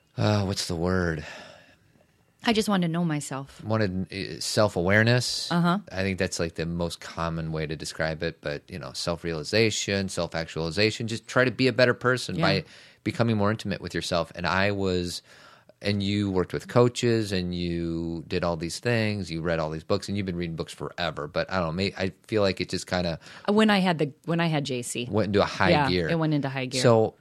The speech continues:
Speaker 1: you were doing all these things, never asking me to do any of them. Thank you for that, by the way.
Speaker 2: Uh-huh.
Speaker 1: But I realized that I was still the same schmuck that you married three years ago.
Speaker 2: <laughs>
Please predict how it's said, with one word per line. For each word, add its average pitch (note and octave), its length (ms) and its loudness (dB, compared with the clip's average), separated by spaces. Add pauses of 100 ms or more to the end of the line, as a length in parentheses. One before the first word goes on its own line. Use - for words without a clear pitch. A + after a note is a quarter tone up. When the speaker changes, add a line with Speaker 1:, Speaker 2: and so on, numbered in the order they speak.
Speaker 1:
you A2 300 2
were D#3 120 4
doing B2+ 320 4
all G#2+ 140 4
these E2+ 220 -4
things, D2+ 560 -8
never A2 300 4
asking A#2+ 420 2
me G2+ 140 2
to F#2+ 80 0
do F#2+ 160 0
any G#2 260 -2
of D#2+ 140 -2
them. E2+ 300 -8 (340)
Thank F2+ 240 -2
you E2+ 60 -6
for D#2 160 -6
that, D#2 180 -4
by D#2 120 -2
the D2+ 100 -4
way. D2+ 160 -4
Speaker 2:
Uh-huh. F3 300 -4 (400)
Speaker 1:
But G#2+ 240 4
I G#2+ 60 4
realized G2 580 6
that F#2 120 0
I G2 180 4
was G2 140 2
still G#2 220 0
the G2 100 -6
same G2+ 300 -2
schmuck F#2 600 0 (180)
that F2+ 160 0
you F#2+ 120 -2
married F2 560 0 (720)
three A2+ 200 6
years C3 240 6
ago. D#2 360 2
Speaker 2:
<laughs> - 60 -20